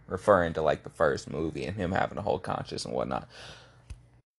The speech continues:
He basically lets his son know that he's willing to let him be his own man because he knows what that feels like.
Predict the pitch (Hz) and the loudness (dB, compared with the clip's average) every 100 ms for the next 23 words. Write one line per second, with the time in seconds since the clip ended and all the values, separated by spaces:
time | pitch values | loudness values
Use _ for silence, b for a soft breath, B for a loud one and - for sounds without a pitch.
0 | - 120 113 110 120 127 123 117 107 98 | -4 0 4 8 8 6 -2 -2 4 4
1 | 101 92 87 104 95 92 87 82 85 82 | 4 0 0 2 2 2 2 0 0 2
2 | 76 110 101 98 98 104 101 101 101 95 | 2 0 -4 2 2 4 2 -2 -2 2
3 | 87 95 101 87 92 92 92 - - 87 | 2 2 -2 -4 -2 -2 -4 -6 -4 -2
4 | - 76 82 85 80 76 - 104 78 87 | -2 -4 -4 -2 -4 -8 -6 -6 -6 -6
5 | 82 85 85 92 - - 76 85 - 92 | -4 -2 -2 -2 -4 0 0 0 -4 -4
6 | 85 78 - - - 113 | -2 -4 -6 -6 -8 -10